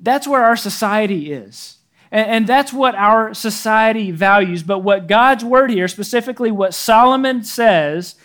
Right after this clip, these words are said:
in Proverbs twenty-two one, is that it is better to have a good name. It is better to have a good reputation. It is better to have a good standing with the Lord than to have all of these other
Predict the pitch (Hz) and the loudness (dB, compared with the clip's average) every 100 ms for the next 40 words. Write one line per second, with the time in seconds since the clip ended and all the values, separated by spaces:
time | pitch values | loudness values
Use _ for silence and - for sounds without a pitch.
0 | _ _ 202 196 220 220 247 233 - 233 | _ _ -6 -2 2 4 4 0 -4 -4
1 | 240 247 - 247 247 202 185 185 196 190 | -2 -4 -4 -4 -2 -2 -2 -2 -4 -4
2 | 185 196 202 202 185 165 156 143 - 233 | -4 -6 -6 -4 -4 -6 -10 -14 -2 2
3 | 285 247 156 139 170 180 _ _ _ _ | 2 2 -2 -6 -10 -14 _ _ _ _
4 | 202 202 208 180 143 208 277 285 254 214 | -2 0 0 0 -2 0 0 0 0 -2
5 | 135 117 - _ - 190 190 175 247 254 | -4 -12 -20 _ -8 -4 -2 2 2 2
6 | 233 202 175 135 185 254 277 277 - - | 0 0 -2 -4 -2 4 4 2 -4 -16
7 | _ - 190 233 233 233 - 233 226 220 | _ -4 2 2 2 -6 -4 -4 -4 -6
8 | 139 123 - _ - 208 208 175 226 247 | -12 -14 -18 _ -4 -2 0 2 2 2
9 | 247 233 196 175 151 202 226 208 - 190 | -4 -4 -4 -4 -4 -2 -2 -4 -8 -6
10 | 202 208 214 208 202 - 185 180 170 160 | -4 -4 -4 -6 -10 -10 -10 -8 -8 -6
11 | 151 131 123 120 _ _ - 170 165 139 | -6 -8 -14 -18 _ _ -8 -6 -6 -8
12 | 151 143 - 139 147 160 165 - 143 127 | -8 -8 -10 -8 -4 -4 -6 -12 -18 -16
13 | 117 - 135 131 131 127 | -16 -16 -14 -12 -14 -14